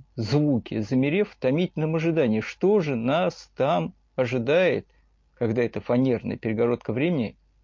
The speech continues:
наконец рухнет. Занят ли я каким-то делом, или еду в транспорте, или лежу на диване, а всё перебираю мысли, как вот какие-то гроши в кармане,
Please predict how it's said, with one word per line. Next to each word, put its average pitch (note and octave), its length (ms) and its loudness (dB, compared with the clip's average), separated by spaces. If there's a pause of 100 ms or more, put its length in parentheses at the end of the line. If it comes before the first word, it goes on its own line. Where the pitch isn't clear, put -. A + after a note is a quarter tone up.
(260)
наконец A2 400 -4 (120)
рухнет. C3 500 -6 (2250)
Занят B3 560 4
ли A#3+ 80 4
я A#3 80 6
каким-то A3+ 480 2
делом, B2+ 880 4 (400)
или C#3 180 -2
еду G3 360 4
в - 80 -8
транспорте, D3 840 -2
или D#3 360 -2
лежу F3 320 2
на G3 100 4
диване, D#3+ 540 4
а D3 100 4
всё B3 380 0
перебираю E3 720 2
мысли, F#3+ 400 0
как C#3+ 240 -2
вот C3+ 120 -8
какие-то - 500 -6 (540)
гроши B2+ 600 0
в - 80 -10
кармане, B2+ 680 -2